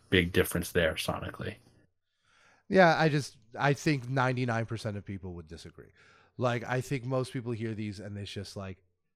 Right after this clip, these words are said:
Speaker 2: you know, it, it, it's this, I, I think it's just a very insular, like, subgenre.
Speaker 1: Yeah, that's fair.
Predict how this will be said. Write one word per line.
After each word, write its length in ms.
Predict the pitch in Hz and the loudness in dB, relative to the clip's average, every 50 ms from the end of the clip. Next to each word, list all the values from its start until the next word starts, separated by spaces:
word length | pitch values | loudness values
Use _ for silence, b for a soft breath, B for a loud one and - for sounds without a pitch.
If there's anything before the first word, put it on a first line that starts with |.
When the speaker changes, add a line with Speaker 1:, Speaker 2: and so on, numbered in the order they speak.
| _ _ _ - | _ _ _ -12
Speaker 2:
you 140 | 113 107 98 | -8 -8 -6
know, 240 | 87 85 87 87 - - | -6 -8 -10 -14 -16 -16
it, 200 | 110 113 - 123 | -16 -16 -14 -14
it, 160 | 123 - - b b b b b | -16 -18 -18 b b b b b
it's 200 | b 170 123 123 | b 0 2 2
this, 180 | 147 175 147 147 - | 0 0 -2 -2 0
I, 140 | 147 165 170 - | 0 0 2 2
I 140 | 156 170 170 | 2 2 2
think 220 | - 180 170 156 - _ _ _ _ _ _ _ - | 4 2 0 0 -4 _ _ _ _ _ _ _ -8
it's 200 | 147 147 131 - | -6 -6 -4 -4
just 140 | 139 135 127 | -4 -2 -2
a 60 | 135 | -2
very 420 | 110 113 120 117 123 123 117 110 107 _ _ _ _ _ _ _ _ _ _ _ _ _ _ _ _ _ _ _ _ _ _ | -2 0 0 0 0 0 -2 -4 -6 _ _ _ _ _ _ _ _ _ _ _ _ _ _ _ _ _ _ _ _ _ _
insular, 800 | - 139 135 123 - - - 135 123 113 110 101 98 95 87 - _ _ _ _ - | -6 -4 -4 -4 -4 -6 -4 -4 -4 -2 -4 -6 -6 -8 -10 -14 _ _ _ _ -12
like, 200 | 101 92 87 85 _ _ _ _ _ _ _ | -12 -12 -12 -14 _ _ _ _ _ _ _
subgenre. 720 | - - - 87 82 85 - 92 - - 73 - - 117 _ _ _ _ _ _ _ _ _ _ _ _ _ _ _ _ _ _ _ _ _ _ _ _ _ - - | -14 -12 -12 -12 -12 -12 -16 -16 -16 -16 -20 -20 -20 -20 _ _ _ _ _ _ _ _ _ _ _ _ _ _ _ _ _ _ _ _ _ _ _ _ _ -4 2
Speaker 1:
Yeah, 260 | 165 175 165 151 147 143 | 6 8 8 8 6 4
that's 160 | 131 127 - | 2 -2 -2
fair. 280 | - - 90 85 87 | 0 0 0 0 0